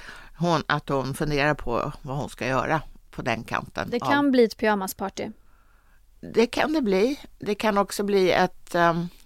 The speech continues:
Speaker 1: ett <laughs> party utan gröna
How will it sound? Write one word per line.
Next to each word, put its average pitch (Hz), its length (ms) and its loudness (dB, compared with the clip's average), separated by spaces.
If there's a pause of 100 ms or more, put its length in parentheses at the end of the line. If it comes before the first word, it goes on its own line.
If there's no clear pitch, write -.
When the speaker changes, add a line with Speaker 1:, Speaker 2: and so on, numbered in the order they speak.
(560)
Speaker 1:
ett - 280 0 (140)
<laughs> - 160 -2
party 196 580 4
utan 190 680 0
gröna 165 580 4